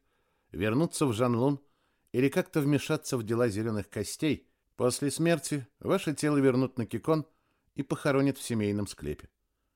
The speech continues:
Если вы нарушите условия, все кланы шепнут ваше имя,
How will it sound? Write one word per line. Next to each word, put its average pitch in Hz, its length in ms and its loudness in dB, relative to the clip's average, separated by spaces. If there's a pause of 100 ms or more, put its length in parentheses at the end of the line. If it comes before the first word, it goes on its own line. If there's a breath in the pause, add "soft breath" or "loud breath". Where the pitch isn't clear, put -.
(400)
Если 165 380 4
вы 170 120 6
нарушите 170 460 0
условия, 139 680 0 (500)
все - 240 -2
кланы 101 360 0
шепнут 110 420 -8
ваше 107 300 -4
имя, 85 300 -6